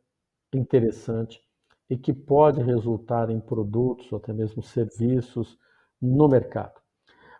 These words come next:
Ah, e os royalties, como eu sempre costumo dizer, nenhuma universidade vai viver de royalty. Não dá pra poder fazer isso. Todos os países que, que se desenvolveram de forma significativa, eles sempre contaram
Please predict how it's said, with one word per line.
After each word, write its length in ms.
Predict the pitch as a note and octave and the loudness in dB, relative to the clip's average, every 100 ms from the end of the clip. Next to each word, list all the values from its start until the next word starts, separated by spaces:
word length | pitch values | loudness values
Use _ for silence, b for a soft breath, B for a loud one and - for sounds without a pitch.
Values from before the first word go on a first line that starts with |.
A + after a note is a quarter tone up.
| _ | _
Ah, 880 | C3+ C3 B2+ B2+ B2+ B2+ B2 B2 B2 - | 6 8 10 10 8 8 6 6 2 2
e 680 | D#3+ F3 F3+ F3+ F3 F3 - | 2 2 2 2 0 -2 -2
os 180 | F#3+ - | -2 -2
royalties, 480 | - A#3 E3+ B2 - - - | -2 -2 -2 -4 -10 -18 -6
como 180 | F3 | -4
eu 60 | D3+ | -4
sempre 200 | - G3 | -4 -10
costumo 320 | - - C#3 | -10 -12 -8
dizer, 300 | A#2 A2+ A#2+ | -8 -2 0
nenhuma 300 | C3 F#3 G#3 | 0 0 0
universidade 720 | G3 D#3+ C#3+ C3+ - B2+ C#3 | 0 0 0 -2 -4 -4 -4
vai 180 | C3+ C3 | -4 -2
viver 300 | D3 B2+ B2 | -2 -2 -4
de 80 | C3 | -4
royalty. 480 | A#2 - G#2 G2+ _ _ _ - | -6 -6 -8 -10 _ _ _ -10
Não 200 | C3 C3+ | -6 -4
dá 200 | A#2+ C#3 | -4 -6
pra 180 | - A2+ | -8 -16
poder 240 | - A2 | -14 -12
fazer 360 | G#2+ A2+ G#2+ A2+ | -10 -12 -10 -12
isso. 220 | - - _ _ | -14 -20 _ _
Todos 220 | - G3+ | 0 0
os 100 | F3+ | 0
países 600 | - E3 C3 A2+ G#2 G2+ - | -2 2 2 2 -2 -8 -12
que, 260 | - B2 - _ | -12 -10 -12 _
que 120 | C3 | -10
se 160 | C3 | -8
desenvolveram 600 | A#2+ G#2+ A#2 G#2+ G#2 A2+ | -10 -6 -4 -4 -4 -6
de 80 | G2+ | -6
forma 180 | - A2 | -8 -8
significativa, 680 | - A#2+ A2 - A2 F#3 F3 | -10 -12 -12 -8 -4 0 0
eles 140 | C#3+ | 0
sempre 220 | - G3 | -4 -6
contaram 560 | - C3 G#2+ B2+ A#2+ | -4 -6 -2 -2 -2